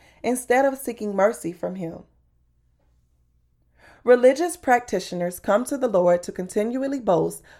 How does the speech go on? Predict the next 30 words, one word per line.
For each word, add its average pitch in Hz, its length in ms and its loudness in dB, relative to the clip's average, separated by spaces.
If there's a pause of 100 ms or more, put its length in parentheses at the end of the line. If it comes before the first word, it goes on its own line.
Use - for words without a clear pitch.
(100)
of 196 120 4
their 190 120 0
good 202 380 -2
works, 156 340 0
saying, 185 500 -2 (800)
"Lord, 190 580 2 (440)
I 220 200 6
have 269 220 0
done 185 220 4
many 214 200 0
righteous 226 480 0
works 165 320 0
during 180 340 -2
this 214 280 -2
week. - 420 -6 (840)
I 202 200 6
have 262 200 2
done 185 200 2
volunteer 254 600 4
work 180 360 0
three 202 200 -4
times 240 420 -2
this 175 200 -8
week. - 420 -6 (1000)
I 180 140 6
have 208 220 4
offered 240 400 6
up 180 260 6
much 180 300 -4
money, 170 440 -4